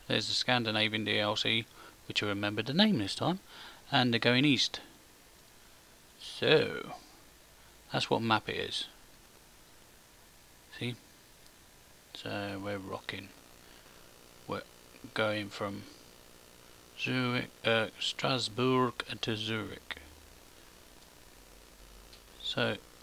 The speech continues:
in fact, we don't pass this one, so what we will do is, if we put our little thing,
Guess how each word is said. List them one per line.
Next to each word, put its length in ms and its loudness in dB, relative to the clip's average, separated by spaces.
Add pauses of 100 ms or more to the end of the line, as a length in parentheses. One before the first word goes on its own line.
(100)
in 80 -6
fact, 340 0
we 140 -6
don't 440 2
pass 260 -4
this 220 -4
one, 180 -4
so 180 -6
what 200 -4
we 120 -2
will 140 -2
do 400 -6 (1040)
is, 460 -2 (140)
if 180 -8
we 180 0
put 300 -6
our 100 2
little 360 -4 (3000)
thing, 320 -6